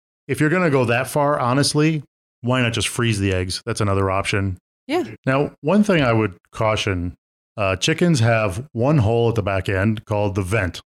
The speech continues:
Speaker 1: And everything you would expect to come out the back end comes out the vent, including your egg. Now, people will say, "Oh, it comes out so clean. It comes out with nothing on it." Mm.
Speaker 2: Maybe nothing you can see,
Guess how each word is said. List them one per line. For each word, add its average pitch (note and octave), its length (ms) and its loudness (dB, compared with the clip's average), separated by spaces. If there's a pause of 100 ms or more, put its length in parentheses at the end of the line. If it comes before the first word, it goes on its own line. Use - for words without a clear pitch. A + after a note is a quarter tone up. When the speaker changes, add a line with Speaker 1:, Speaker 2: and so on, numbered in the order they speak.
(540)
Speaker 1:
And A2 220 -4 (220)
everything F3+ 540 2
you C#3+ 100 4
would A#2+ 100 2
expect A#2+ 400 -4
to - 80 -2
come E3 160 0
out E3+ 160 0
the E3 80 -2
back E3 260 0
end E3 360 0 (300)
comes B2+ 300 0
out A2 360 -2
the G#2 100 0
vent, F#2+ 360 -2 (680)
including A#2+ 800 2 (140)
your A2 280 0
egg. G2 300 -4 (1120)
Now, A2+ 180 -2
people C3+ 340 -2
will C3 140 2
say, A#2+ 500 0 (360)
"Oh, C#3+ 140 2
it C3 80 0
comes D#3+ 240 2
out C#3 160 2
so C#3+ 280 2
clean. D3 800 2
It G#2 140 -2
comes C#3 260 2
out B2 240 0
with A2+ 180 0
nothing B2+ 380 2
on G#2+ 220 0
it." F2 140 -4 (880)
Mm. B2 800 4
Speaker 2:
Maybe C#4 220 2
nothing A#3+ 340 4
you G3+ 80 2
can F#3 140 2
see, E3 520 0